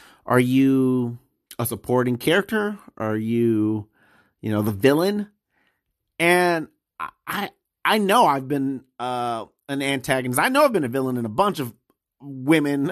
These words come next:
<laughs> you know, stories. Don't get me wrong, some of 'em were hoes, <laughs> you know what I'm saying? Like, some of 'em straight to D V D type of movies, <laughs> you know what I'm saying? Like, fuck your life. I'm just being honest. But, um,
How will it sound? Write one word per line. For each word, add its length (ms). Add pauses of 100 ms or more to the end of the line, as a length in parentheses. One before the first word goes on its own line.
<laughs> 80
you 180
know, 540 (560)
stories. 600 (400)
Don't 140
get 100
me 60
wrong, 240
some 200
of 140
'em 100
were 100
hoes, 480
<laughs> 0
you 60
know 100
what 180
I'm 40
saying? 160
Like, 200 (180)
some 240
of 140
'em 180 (300)
straight 320
to 80
D 200
V 180
D 440
type 260
of 80
movies, 560
<laughs> 0
you 60
know 80
what 160
I'm 60
saying? 180
Like, 200
fuck 220
your 160
life. 280 (600)
I'm 140
just 180
being 180
honest. 340 (520)
But, 340 (260)
um, 680